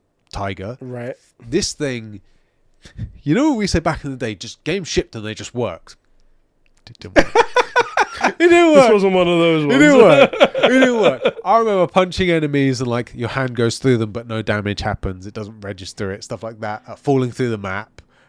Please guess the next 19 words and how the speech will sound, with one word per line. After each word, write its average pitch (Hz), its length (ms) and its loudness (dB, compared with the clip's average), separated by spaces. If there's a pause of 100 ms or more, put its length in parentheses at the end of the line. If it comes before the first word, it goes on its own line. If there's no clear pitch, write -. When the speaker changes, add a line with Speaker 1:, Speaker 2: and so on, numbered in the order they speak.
(120)
Speaker 1:
Um, 104 360 -10 (340)
having, 117 540 -6 (280)
there 135 180 -4
was 131 100 -4
a 135 60 -4
point 170 280 -4
where 139 120 -8
you 120 120 -8
would, 117 120 -10
like, 113 160 -10
hop - 200 -16
on, 110 140 -14
I 110 60 -20
wanna 120 200 -14
say 120 160 -10
there 107 100 -12
were 95 80 -10
lily 113 320 -8
pads - 540 -10